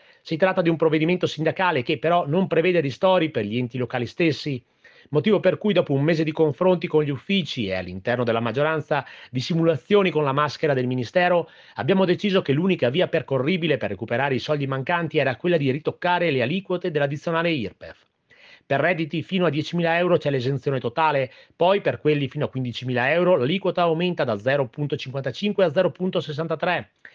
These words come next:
da quindicimila a ventottomila sale da zero punto sessantacinque a zero punto settantasei, da ventottomila a cinquantamila cresce da zero punto settantadue a zero punto settantanove.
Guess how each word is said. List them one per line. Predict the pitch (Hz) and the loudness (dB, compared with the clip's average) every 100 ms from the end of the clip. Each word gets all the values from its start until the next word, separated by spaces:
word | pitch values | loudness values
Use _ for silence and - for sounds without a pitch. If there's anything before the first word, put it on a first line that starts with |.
| - - | -20 -10
da | 110 | -8
quindicimila | - 120 110 131 139 147 | -4 -4 -4 -2 0 2
a | 127 | 2
ventottomila | 127 123 120 143 208 196 | 0 -2 -2 0 0 0
sale | 143 - 123 120 143 | -2 0 2 2 0
da | 110 | -2
zero | 95 110 113 | -2 0 0
punto | 104 120 117 | -2 -4 -6
sessantacinque | 101 123 117 - 185 196 196 | -6 -6 -6 -6 -4 -2 0
a | 165 | 0
zero | 131 165 143 | 2 0 -2
punto | 175 180 160 | -4 -4 -4
settantasei, | 147 165 160 - 104 78 78 _ _ - - - | -4 -6 -6 -6 -8 -10 -16 _ _ -20 -20 -6
da | 110 | 0
ventottomila | 123 123 135 143 180 208 190 | 0 0 -2 0 2 4 2
a | 165 | 0
cinquantamila | - 123 127 127 185 220 | -2 -4 -2 -2 0 0
cresce | - 127 151 180 | 0 -2 -2 -2
da | 143 | -4
zero | 110 131 110 | -2 -2 -2
punto | 139 139 123 | -4 -6 -6
settantadue | - 123 131 143 226 233 | -8 -6 -4 -2 0 2
a | 180 | 2
zero | 135 196 202 | 0 0 0
punto | - 202 202 | -4 -4 -4
settantanove. | - 170 185 196 113 82 80 | -4 -4 -2 -2 -2 -6 -14